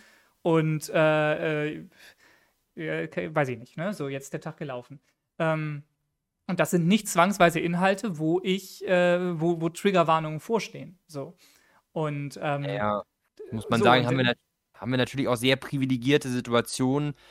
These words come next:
Speaker 2: dass, ich sag mal so, die größten, die gr-, die größten Merkmale, auf denen Menschen in der Menschheitsgeschichte,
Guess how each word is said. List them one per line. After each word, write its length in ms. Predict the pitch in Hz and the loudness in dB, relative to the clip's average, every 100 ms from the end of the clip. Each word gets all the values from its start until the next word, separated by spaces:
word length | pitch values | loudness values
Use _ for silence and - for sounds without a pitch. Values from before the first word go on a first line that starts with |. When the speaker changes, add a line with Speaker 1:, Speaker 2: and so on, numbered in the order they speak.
| - _ | -20 _
Speaker 2:
dass, 180 | 113 110 | -2 -2
ich 120 | 113 | 0
sag 140 | 120 123 | 2 2
mal 140 | 123 | 2
so, 100 | 113 | 0
die 200 | 107 113 - | -4 -6 -10
größten, 800 | - 127 160 170 - 156 151 - _ _ _ _ _ _ _ | 0 4 4 2 -2 0 -2 -6 _ _ _ _ _ _ _
die 100 | 123 | -8
gr-, 240 | - 113 107 - | -6 -8 -10 -14
die 80 | 123 | -12
größten 800 | - 131 165 - - 147 139 107 | -2 2 2 0 -4 -2 0 0
Merkmale, 640 | 127 135 170 160 147 147 | 4 6 6 4 4 4
auf 200 | 120 127 | 2 0
denen 280 | - 131 131 | -2 0 0
Menschen 420 | 123 139 - 156 | 0 -2 -4 -4
in 100 | 127 | -2
der 160 | 123 127 | -2 0
Menschheitsgeschichte, 1080 | 131 147 156 131 - 135 147 143 143 131 127 | -2 0 0 0 -4 -6 -4 -4 0 0 0